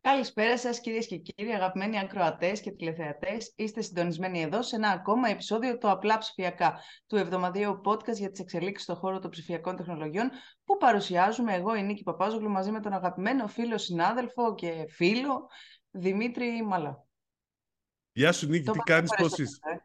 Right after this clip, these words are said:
Speaker 1: Καλά, δεν
Speaker 2: Ναι,
Speaker 1: λέω;
Speaker 2: δεν πειράζει, είμαστε
Speaker 1: <laughs>
Speaker 2: δύο φορές φίλοι, δεν, δεν τρέχει τίποτα σε αυτό. Και εδώ πέρα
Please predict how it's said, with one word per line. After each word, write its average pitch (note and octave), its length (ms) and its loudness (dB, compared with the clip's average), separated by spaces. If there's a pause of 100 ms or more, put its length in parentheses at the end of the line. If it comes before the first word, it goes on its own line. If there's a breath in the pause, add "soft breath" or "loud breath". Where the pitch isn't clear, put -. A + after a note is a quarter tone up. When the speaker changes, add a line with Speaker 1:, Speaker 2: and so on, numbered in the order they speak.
(140)
Speaker 1:
Καλά, G3 160 2
δεν E3 100 -4
Speaker 2:
Ναι, G3 60 10
Speaker 1:
λέω; G#3 80 10
Speaker 2:
δεν F#3+ 100 6
πειράζει, E3+ 560 8
είμαστε A#3+ 440 8
Speaker 1:
<laughs> A3+ 60 4
Speaker 2:
δύο B3+ 120 8
φορές D3+ 340 2
φίλοι, B2 240 -4
δεν, F3 200 0
δεν F3 140 0
τρέχει E3+ 240 0
τίποτα G2+ 380 0
σε - 140 -2
αυτό. C#3+ 360 -2
Και B2 200 -4
εδώ B2+ 240 -2
πέρα F#3 440 0